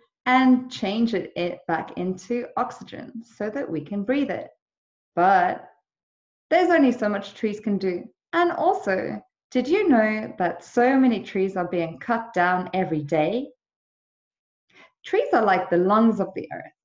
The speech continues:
But I'm sure you knew that already, didn't you?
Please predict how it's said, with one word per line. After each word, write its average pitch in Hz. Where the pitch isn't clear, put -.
But 381
I'm 403
sure 330
you 262
knew 226
that 202
already, 190
didn't 262
you? 202